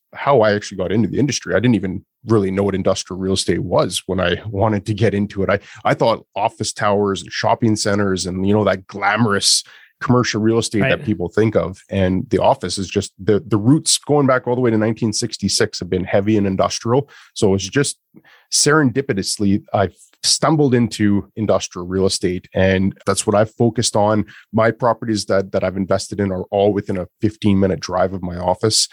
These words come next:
Speaker 1: And that's partly just from comfort level. I know
Speaker 2: Right.
Speaker 1: the market really well. I get opportunities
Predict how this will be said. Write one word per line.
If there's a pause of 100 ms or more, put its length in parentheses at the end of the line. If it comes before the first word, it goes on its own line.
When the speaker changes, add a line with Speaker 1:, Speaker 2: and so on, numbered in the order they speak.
(240)
Speaker 1:
And
that's
partly
just (280)
from
comfort
level.
I
know
Speaker 2:
Right.
Speaker 1:
the
market
really
well. (240)
I
get
opportunities